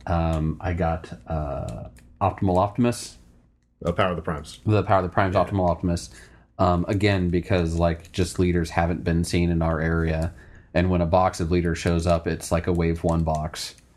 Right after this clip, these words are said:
Speaker 1: And then it si-,
Speaker 2: Eh.
Speaker 1: and then it sits forever because it's Optimus Prime and Rodimus that the people that are excited about getting it that help clear out shelves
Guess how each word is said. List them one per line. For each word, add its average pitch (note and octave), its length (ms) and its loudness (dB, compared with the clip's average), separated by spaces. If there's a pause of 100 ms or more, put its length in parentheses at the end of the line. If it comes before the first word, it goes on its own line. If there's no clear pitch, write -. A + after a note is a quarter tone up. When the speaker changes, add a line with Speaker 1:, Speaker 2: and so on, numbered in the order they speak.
(200)
Speaker 1:
And E2+ 220 0
then F2 100 2
it D#2+ 160 -2
si-, D#2 180 0
Speaker 2:
Eh. - 80 -4
Speaker 1:
and G#2+ 160 2
then F#2+ 80 2
it F2+ 120 -8
sits - 300 -2
forever F2 480 0
because E2+ 500 0
it's E2+ 240 -2
Optimus E2+ 440 0
Prime E2 260 0
and E2 80 0
Rodimus E2 540 0
that E2 280 -2 (540)
the F#2+ 140 0
people G2+ 400 2
that F2+ 160 2
are F2+ 320 2
excited F#2 500 0
about F2+ 240 0
getting G2 240 2
it F2 200 -4
that F2+ 240 0
help F2 320 0
clear F#2 280 0
out E2 180 0
shelves E2+ 720 0